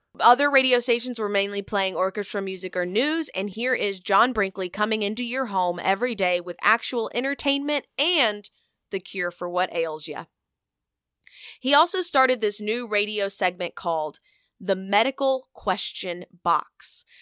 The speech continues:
where he would read listeners' medical complaints over the air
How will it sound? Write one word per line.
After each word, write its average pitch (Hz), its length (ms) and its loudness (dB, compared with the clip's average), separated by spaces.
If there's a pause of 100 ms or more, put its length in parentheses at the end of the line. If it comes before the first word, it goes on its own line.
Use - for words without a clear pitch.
(140)
where 214 160 0
he 233 180 -4
would 208 280 0
read 277 260 0
listeners' 240 500 0
medical 208 340 2
complaints 202 600 -6
over 233 260 0
the 233 200 -4
air 269 460 2